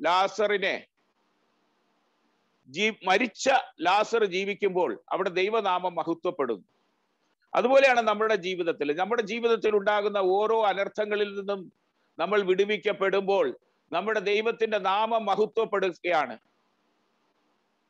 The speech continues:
നമ്മളെ നശിപ്പിക്കാൻ ആർക്കും കഴിയില്ല. ഏത് അനർത്ഥം നമ്മളെ വന്ന് കുമിഞ്ഞു കൂടിയാലും നമ്മെ നശിപ്പിക്കാൻ ആർക്കും കഴിയില്ല. നമ്മെ താങ്ങുന്ന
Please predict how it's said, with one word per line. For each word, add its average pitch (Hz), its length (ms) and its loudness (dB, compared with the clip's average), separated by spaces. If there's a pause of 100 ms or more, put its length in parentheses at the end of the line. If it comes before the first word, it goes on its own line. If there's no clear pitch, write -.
(140)
നമ്മളെ 240 260 0
നശിപ്പിക്കാൻ 233 640 0
ആർക്കും 247 640 2
കഴിയില്ല. 208 540 0
ഏത് 233 340 4
അനർത്ഥം 240 440 -2
നമ്മളെ 226 260 0
വന്ന് 214 220 0
കുമിഞ്ഞു 208 360 -4
കൂടിയാലും 180 720 0 (520)
നമ്മെ 208 240 0
നശിപ്പിക്കാൻ 208 680 0
ആർക്കും 202 400 0
കഴിയില്ല. 185 480 -2
നമ്മെ 170 240 -4
താങ്ങുന്ന 185 760 -2